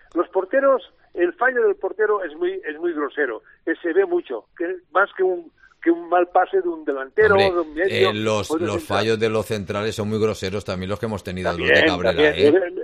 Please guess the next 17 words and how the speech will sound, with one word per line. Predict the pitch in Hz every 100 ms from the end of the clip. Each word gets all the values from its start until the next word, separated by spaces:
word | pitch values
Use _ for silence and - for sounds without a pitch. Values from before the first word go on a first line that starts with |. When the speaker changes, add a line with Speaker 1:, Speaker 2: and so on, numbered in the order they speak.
| -
Speaker 1:
El, | - 143
el, | 160
el | 135
fallo | 135 160 160 165
de | 170 165 160
Cabrera | 160 170 180 156
el | 117 120
día | 143 147
del | 156 143
Sevilla | 160 160 170 185 208 - - _
es | 143 156
aquello | 143 143 147 170
es, | 156 208 202 170
es | 151 131
grosero, | - 160 - 160 196
grosero, | 185 175 151 160 196
grosero, | 185 170 190 196